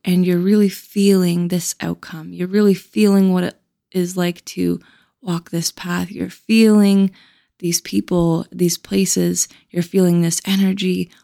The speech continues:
What does it feel like to you? Now, what does it feel like if you don't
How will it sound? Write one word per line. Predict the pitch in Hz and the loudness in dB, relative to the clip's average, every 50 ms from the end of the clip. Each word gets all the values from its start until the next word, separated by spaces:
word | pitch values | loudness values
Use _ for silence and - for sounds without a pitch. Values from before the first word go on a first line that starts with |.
| _ _ | _ _
What | - 240 240 294 302 294 | -10 -4 -2 -2 -2 -2
does | - - 240 233 220 - - | -4 -2 -2 -2 -2 -2 -2
it | 202 202 - | -2 -4 -4
feel | _ - 180 185 180 180 | _ -4 -2 0 0 0
like | 180 175 175 175 - | 0 -2 -4 -6 -10
to | - - | -16 -16
you? | - - - - - _ _ _ _ _ _ _ _ _ _ _ _ _ _ _ _ _ _ _ _ _ _ _ _ _ _ _ _ _ _ _ _ _ _ _ _ _ _ _ _ _ _ _ _ _ _ _ _ _ _ _ _ _ _ _ _ _ _ _ _ _ _ _ _ _ _ _ _ _ _ _ _ _ _ _ _ _ - | -12 -14 -14 -14 -14 _ _ _ _ _ _ _ _ _ _ _ _ _ _ _ _ _ _ _ _ _ _ _ _ _ _ _ _ _ _ _ _ _ _ _ _ _ _ _ _ _ _ _ _ _ _ _ _ _ _ _ _ _ _ _ _ _ _ _ _ _ _ _ _ _ _ _ _ _ _ _ _ _ _ _ _ _ -4
Now, | - 208 208 | -2 0 2
what | 208 254 277 | 2 0 -2
does | - - 302 285 | -2 -2 -2 -2
it | 269 262 | -2 -4
feel | - 226 214 | -2 0 0
like | 202 196 190 - | 0 0 -2 -4
if | 175 175 185 | -10 -8 -8
you | 180 | -8
don't | 170 - 175 160 160 156 - | -6 -4 -2 -2 -2 -4 -8